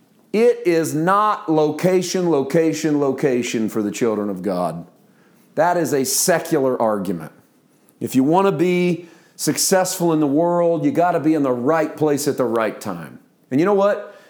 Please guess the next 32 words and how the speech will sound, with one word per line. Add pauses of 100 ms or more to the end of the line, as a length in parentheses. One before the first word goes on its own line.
(140)
In
the
system
of
the
world,
you're
probably
right. (1700)
But
you
don't
function
on
the
same
level
as
the
system
of
the
world.
You
are
a
citizen
of
the
kingdom.
Joseph
is